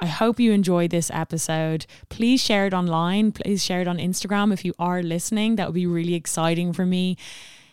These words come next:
This is my little baby. I'm excited for you all to listen to it.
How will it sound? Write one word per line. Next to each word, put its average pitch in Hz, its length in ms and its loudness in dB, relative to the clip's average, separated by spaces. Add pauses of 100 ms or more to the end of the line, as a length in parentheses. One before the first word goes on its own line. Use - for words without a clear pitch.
(320)
This 220 160 4
is 208 100 2
my 208 140 6
little 185 200 2
baby. 190 680 4 (140)
I'm 175 160 -2
excited 208 480 2
for 214 80 -2
you 180 160 2
all 175 140 2
to 180 100 -4
listen 170 280 0
to 175 120 -2
it. 170 400 -2